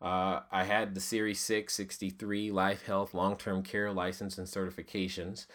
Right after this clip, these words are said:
Uh, also the Series sixty-five. Uh, I've had a number of licenses. I don't have any of those, you know, uh, now, and I guess this is a good time to give a disclaimer that in,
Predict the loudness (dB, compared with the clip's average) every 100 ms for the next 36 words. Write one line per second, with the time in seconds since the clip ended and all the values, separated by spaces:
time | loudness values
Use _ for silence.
0 | -18 -18 -10 0 2 2 0 4 4 6
1 | 4 4 2 4 4 4 2 -2 -4 -8
2 | 0 4 4 2 -2 -8 -20 -10 0 4
3 | 6 10 12 12 10 8 8 8 6 4
4 | -2 -6 -2 2 4 4 2 2 2 2
5 | 2 2 4 2 2 2 0 -2 -4 -2
6 | 0 0 0 -2 -10 -20 -10 -4 0 6
7 | 8 8 6 2 2 2 2 4 2 2
8 | -2 -2 -2 -2 0 2 2 0 -2 0
9 | -2 -4 -4 2 2 4 2 2 0 -2